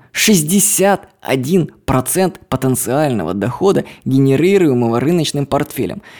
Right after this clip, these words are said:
Инвестору остаются лишь тридцать девять процентов, пишет Джон Богл. Можно взять вообще посчитать и проверить. Вообще инвестирование, скажу, это математика на уровне четвёртого класса.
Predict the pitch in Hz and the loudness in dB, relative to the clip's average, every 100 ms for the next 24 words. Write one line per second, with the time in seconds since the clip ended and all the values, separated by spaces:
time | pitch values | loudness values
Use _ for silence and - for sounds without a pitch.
0 | - 160 208 220 262 233 214 196 185 190 | -2 4 6 6 4 4 4 4 4 6
1 | 180 - - - _ 180 185 - _ - | 4 4 -8 -14 _ -2 -2 -6 _ -2
2 | 254 247 254 240 - _ _ - - 151 | 2 2 2 -4 -6 _ _ -10 -2 -2
3 | 156 185 - _ _ _ - 131 - 139 | -2 -4 -10 _ _ _ -6 -6 -8 -12
4 | 143 - _ _ _ _ _ _ _ _ | -14 -20 _ _ _ _ _ _ _ _
5 | _ _ 208 - 117 113 127 127 - 185 | _ _ -8 -6 -4 -4 -2 -4 -6 -14
6 | - _ _ _ 123 123 - 240 - - | -20 _ _ _ -4 -2 -4 -6 -8 -10
7 | - 151 - - - - - 139 - - | -8 -8 -6 -6 -8 -6 -4 -4 -4 -8
8 | _ _ _ _ _ _ _ _ - - | _ _ _ _ _ _ _ _ -6 -2
9 | 147 165 - 349 233 143 - 135 143 147 | 0 0 0 2 2 0 -2 -4 -4 -4
10 | 135 135 143 233 - 117 131 160 139 120 | -4 -4 -4 -4 -4 -4 -2 0 0 -2
11 | 120 - - - 156 - - - - - | -4 -6 -6 -6 -6 -8 -8 -8 -10 -12
12 | - | -20